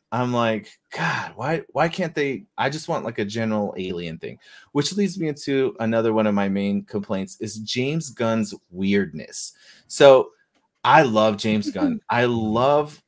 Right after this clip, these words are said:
Speaker 1: like, his writing ability
Speaker 2: Here's
Speaker 1: and what
Speaker 2: that
Speaker 1: he
Speaker 2: contradictory
Speaker 1: does.
Speaker 2: statement.
Speaker 1: Exactly. But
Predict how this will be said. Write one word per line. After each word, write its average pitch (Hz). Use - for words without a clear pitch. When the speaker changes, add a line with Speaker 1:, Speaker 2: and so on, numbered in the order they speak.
Speaker 1:
like, 104
his 110
writing 135
ability 123
Speaker 2:
Here's 107
Speaker 1:
and 104
what 147
Speaker 2:
that 139
Speaker 1:
he 147
Speaker 2:
contradictory 107
Speaker 1:
does. 78
Speaker 2:
statement. 73
Speaker 1:
Exactly. 117
But 170